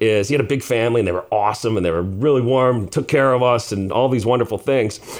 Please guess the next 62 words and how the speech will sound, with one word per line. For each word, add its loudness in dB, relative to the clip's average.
And 4
then 2
I'd 2
be 0
practicing -4
with -2
this -4
team -4
on 0
a 0
daily 2
basis, -4
and 2
they'd -2
come -2
out 0
and 0
I 0
got 0
to -2
know 4
them 2
because, -2
you 2
know, 2
maybe 2
I 2
wasn't 0
traveling 0
with -4
the -8
team. -2
So 0
when 0
the -2
team's 0
gone, 2
I'm, 2
like, 2
at -4
their 0
ranch, -2
<laughs> 0
you 2
know, 2
so -6
they 0
get -4
to -2
know, 2
get -4
to -2
know 2
the 2
ownership, -2
and -2
they'd 0
come -2
to -6
practice -8
and -6
say, -4